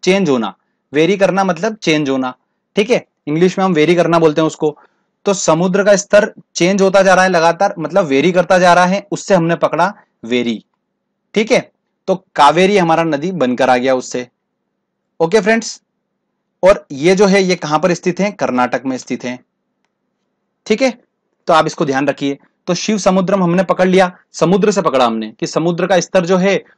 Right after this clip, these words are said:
वो कंटिन्यूअसली क्या हो रहा है? चेंज होता जा रहा है। चेंज होना मतलब वेरी करना,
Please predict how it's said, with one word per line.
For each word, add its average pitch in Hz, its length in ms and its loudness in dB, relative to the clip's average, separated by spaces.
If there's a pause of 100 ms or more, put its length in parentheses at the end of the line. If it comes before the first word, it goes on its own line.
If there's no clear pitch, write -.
(120)
वो 165 140 0
कंटिन्यूअसली 180 580 -2
क्या 185 160 -2
हो 180 80 0
रहा 180 100 0
है? 185 80 0
चेंज 165 340 -2
होता 170 200 0
जा 175 120 4
रहा 180 140 0
है। 185 220 0
चेंज 165 340 -2
होना 175 200 -2
मतलब 160 280 -2
वेरी 147 240 0
करना, 185 340 -2